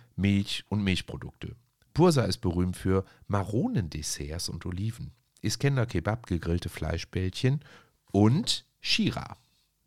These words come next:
Mein Gott. So, und es geht noch weiter, ja? Also er liest noch, ähm, er schreibt noch viel über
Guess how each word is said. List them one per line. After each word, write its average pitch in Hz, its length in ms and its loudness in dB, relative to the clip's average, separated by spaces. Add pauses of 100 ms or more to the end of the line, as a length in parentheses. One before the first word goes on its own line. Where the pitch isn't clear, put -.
(100)
Mein 139 140 4
Gott. 85 300 -2
So, 127 200 6
und 92 160 0
es 139 120 2
geht 220 160 4
noch 190 160 2
weiter, 165 280 4
ja? 127 240 6
Also 147 160 2
er 113 140 6
liest 127 340 6
noch, 143 220 4 (560)
ähm, 110 320 4
er 113 100 2
schreibt 156 260 4
noch 120 140 4
viel 151 480 0
über 104 460 4